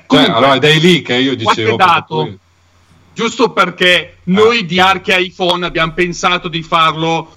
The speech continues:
Speaker 1: l'undici per cento più sottile. Beh, mica cazzi, l'undici per cento.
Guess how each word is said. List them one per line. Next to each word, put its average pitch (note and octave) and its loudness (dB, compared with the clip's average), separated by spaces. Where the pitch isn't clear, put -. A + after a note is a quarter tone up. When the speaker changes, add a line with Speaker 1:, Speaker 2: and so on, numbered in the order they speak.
Speaker 1:
l'undici A#3+ 0
per F3+ 0
cento F#3+ 0
più F3 -4
sottile. F3 -2
Beh, - -2
mica E3+ 0
cazzi, D3+ -2
l'undici D#3 -4
per F3+ -4
cento. F#3+ -4